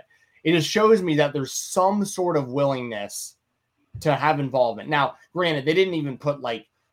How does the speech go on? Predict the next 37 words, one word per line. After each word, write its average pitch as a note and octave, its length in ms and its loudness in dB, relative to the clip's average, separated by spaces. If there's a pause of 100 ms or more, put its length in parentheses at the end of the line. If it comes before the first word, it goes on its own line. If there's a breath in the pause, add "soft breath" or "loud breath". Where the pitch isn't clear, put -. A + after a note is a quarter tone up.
former D3+ 500 -2
W C#3 200 -2
W B2 160 -8
E - 20 -12
superstar, A#2+ 800 -2
like, G#2 180 -6
current C#3+ 320 0
A C#3+ 40 -8
E C3+ 180 -4
W B2+ 360 -4
star B2 260 -2
or A#2+ 80 -2
anything, B2 280 -8
like, A2 280 -8
under D#3 280 0
their A#2+ 200 -4
names. B2 360 -2
It A#2+ 80 -8
was C3+ 120 -6
just, D3 180 -2
like, A#2 180 -4 (280)
Brian B2+ 440 2
or D3+ 120 0
Daniel C#3 360 0
Bryan A2+ 440 -2
and G2+ 220 -12 (120)
Chris C#3 160 -4
Jericho B2+ 480 -4
and G#2+ 100 -8
Big C3 220 -4
Show. A2+ 220 -6
Like, A2 160 -8
they C3+ 80 -4
didn't C#3+ 180 -4
have C3 220 -2
any, C3 200 -4
like, G#2+ 220 -8